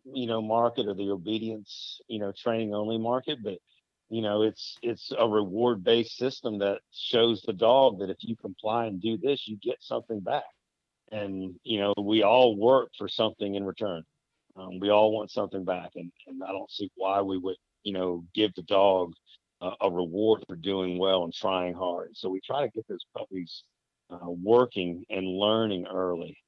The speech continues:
Um, and you can, you know, you can put a lot of, a lot more pressure on a puppy early on, um, without that dog knowing you're putting pressure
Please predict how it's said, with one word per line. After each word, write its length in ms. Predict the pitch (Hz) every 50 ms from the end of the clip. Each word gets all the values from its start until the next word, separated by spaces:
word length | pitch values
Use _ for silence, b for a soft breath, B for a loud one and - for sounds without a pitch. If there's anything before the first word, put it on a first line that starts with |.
| _ _
Um, 340 | 85 82 85 82 85 82 82
and 120 | 85 90
you 180 | 92 95 113 117
can, 280 | - 117 101 95 87 - b b b b b _
you 100 | - 107
know, 360 | 101 98 92 90 90 85 82 80 _ _ _ _ _ _ _ _ -
you 160 | - 113 127
can 120 | - 123 101 -
put 160 | - 139 127
a 60 | 113
lot 340 | 95 92 98 104 113 117 117
of, 180 | 117 110 92 - - _ b b _ -
a 60 | 95
lot 400 | 92 90 92 101 110 131 139 -
more 240 | 117 113 120 113 107 - - - -
pressure 320 | - 120 117 110 - - 104
on 120 | 98 95
a 60 | 95
puppy 420 | 90 _ - 113 110 110 - 92 90 -
early 400 | 107 101 98 101 101 101 101 101
on, 560 | 101 101 107 110 110 104 98 92 90 90 90 - b b b b _ _
um, 520 | - 107 92 87 87 85 85 85 85 85 82 - - - -
without 520 | 92 98 98 87 104 104 113 123 127 -
that 220 | 120 107 107 98 92
dog 300 | 110 101 101 98 98 92
knowing 380 | 98 98 95 95 98 95 95
you're 140 | 95 95 92 -
putting 280 | - 101 87 87 85
pressure 340 | - - 90 87 - - -